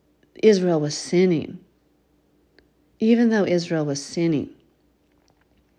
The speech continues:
God still judged the Philistines for executing vengeance on them in such a wicked way. It's not the way to do it, people. It's not the way to do it. Don't think, "Well, they're sinning anyway.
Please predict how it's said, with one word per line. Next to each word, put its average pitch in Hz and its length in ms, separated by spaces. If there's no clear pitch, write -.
God 180 180
still 208 240
judged 165 340
the 151 140
Philistines 151 800
for - 200
executing 147 560
vengeance 135 500
on 139 140
them - 260
in 143 80
such 135 240
a 131 60
wicked - 340
way. - 320
It's - 180
not 156 240
the 156 80
way 147 140
to 147 100
do 147 140
it, - 120
people. 143 400
It's - 180
not 139 180
the 156 80
way 147 100
to 143 80
do 147 100
it. 135 140
Don't 147 240
think, 139 180
"Well, 214 200
they're 208 140
sinning 262 380
anyway. 233 580